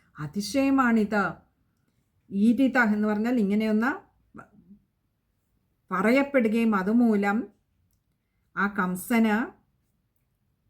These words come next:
ഒന്ന് ഭയ-, ഒന്ന് കോപം വരികയും ചെയ്തു.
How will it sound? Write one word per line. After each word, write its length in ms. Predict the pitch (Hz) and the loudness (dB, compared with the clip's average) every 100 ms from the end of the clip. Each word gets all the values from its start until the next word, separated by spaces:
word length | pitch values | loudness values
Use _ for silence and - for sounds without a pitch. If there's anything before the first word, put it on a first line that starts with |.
| _ _ _ _ _ _ _ _ _ _ _ _ _ _ _ _ _ _ _ _ _ - | _ _ _ _ _ _ _ _ _ _ _ _ _ _ _ _ _ _ _ _ _ 2
ഒന്ന് 260 | 220 262 302 | 6 6 4
ഭയ-, 340 | 254 196 208 | -2 -2 -2
ഒന്ന് 300 | 220 233 320 - 180 - - | -2 0 0 -6 -14 -18 -8
കോപം 480 | 202 214 254 320 | 0 2 2 2
വരികയും 540 | 311 240 214 220 208 208 | 2 0 0 0 0 0
ചെയ്തു. 540 | 208 175 170 175 - | -2 -4 -4 -8 -10